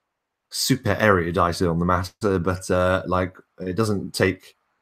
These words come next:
you have to be a, a rocket scientist to use it either, which is very helpful for, for someone like me, who is definitely not a rocket scientist. Right, so I've filled in the map.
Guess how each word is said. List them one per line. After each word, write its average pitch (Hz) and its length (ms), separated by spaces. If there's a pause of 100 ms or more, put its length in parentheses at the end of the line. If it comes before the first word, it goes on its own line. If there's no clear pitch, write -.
you 104 100
have 110 160
to 95 60
be 98 120
a, 95 120
a 90 220
rocket 90 320
scientist 87 480
to 85 80
use 98 220
it - 100
either, 90 320 (720)
which 82 120
is 82 100
very 85 280
helpful 80 380
for, 71 280 (2250)
for - 100
someone 85 300
like 76 120
me, 80 180
who 82 140
is 82 140
definitely 87 400
not 90 180
a 98 60
rocket 95 340
scientist. - 640 (3250)
Right, 151 300
so - 400
I've 127 300
filled 175 380
in 151 240
the 156 60
map. - 260